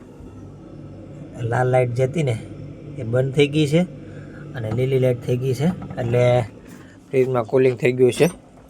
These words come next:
જો. જોઈ લઈએ આપણે, ચેક કરી લઈએ. અહીં હજી કાંઈ નથી જામ્યું. અમુક ટકા માલ જે છે ને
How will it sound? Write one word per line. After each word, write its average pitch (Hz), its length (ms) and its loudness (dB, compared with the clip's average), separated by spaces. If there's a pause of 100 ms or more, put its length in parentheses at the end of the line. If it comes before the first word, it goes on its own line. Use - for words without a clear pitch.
(1080)
જો. 107 100 0 (1600)
જોઈ 113 240 2
લઈએ 117 140 2
આપણે, 110 240 -2
ચેક 123 180 2
કરી 120 220 0
લઈએ. 156 120 0 (840)
અહીં 110 200 -2
હજી 110 140 -4
કાંઈ 110 220 0
નથી 110 220 0
જામ્યું. 113 280 0 (1900)
અમુક 110 240 -6
ટકા 110 300 -6
માલ 110 220 -2
જે 107 140 -2
છે 139 120 -6
ને 123 80 -8